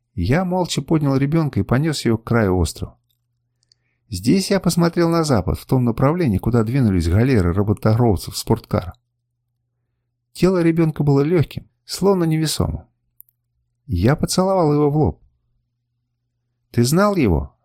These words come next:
спросила Телима. Я опустил тело в воду.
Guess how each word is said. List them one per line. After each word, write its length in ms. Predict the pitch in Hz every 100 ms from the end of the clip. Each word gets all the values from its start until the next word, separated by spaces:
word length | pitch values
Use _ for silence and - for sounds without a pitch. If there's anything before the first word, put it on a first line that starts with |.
| -
спросила 540 | - 101 110 98 87
Телима. 540 | - 107 95 69 58 _ _ _ _ _ _ _ _ _ _ _ _ _ _ _ _ _ -
Я 240 | 104 165
опустил 460 | 185 156 - 160 151
тело 280 | 143 139
в 60 | 135
воду. 400 | 131 85 69